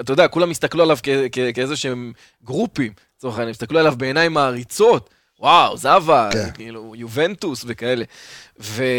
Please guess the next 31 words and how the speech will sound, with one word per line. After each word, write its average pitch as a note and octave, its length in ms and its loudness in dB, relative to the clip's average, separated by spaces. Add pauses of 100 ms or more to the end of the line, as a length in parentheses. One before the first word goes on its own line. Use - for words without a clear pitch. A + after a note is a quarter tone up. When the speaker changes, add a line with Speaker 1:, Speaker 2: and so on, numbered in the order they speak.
(580)
Speaker 1:
אה, A#2+ 400 -6 (420)
הבעיה C3+ 600 2
שנוצרה E3 540 -2
כאן, C3 280 -2 (280)
זה B2+ 180 -6
מעמד B2 400 -4
על. F#3+ 280 -2 (300)
זה A2+ 80 -18
שחקן C#3+ 460 -2
שמתאמן A2+ 500 -8
מתי B3+ 240 0
שהוא A3 180 -8
רוצה, E3+ 400 -6 (580)
שאתה B2 920 0
יודע, C#3 260 4
ש-, B2+ 100 -6
שלא A#2+ 280 -6 (200)
דופק D3 320 0
Speaker 2:
מקבל D3 260 6
Speaker 1:
חשבון F3 100 4
לאף A3+ 80 8
Speaker 2:
חדר G#3 220 8
Speaker 1:
אחד. F3 280 8
Speaker 2:
לבד. D3 80 -4 (320)
Speaker 1:
מקבל D3 400 2
חדר F3 400 6
Speaker 2:
<laughs> F3 140 4
Speaker 1:
לבד. D#3+ 300 4
Speaker 2:
כן. D3 200 0 (560)
Speaker 1:
לצורך, C3 400 -6 (140)
כן. - 160 -2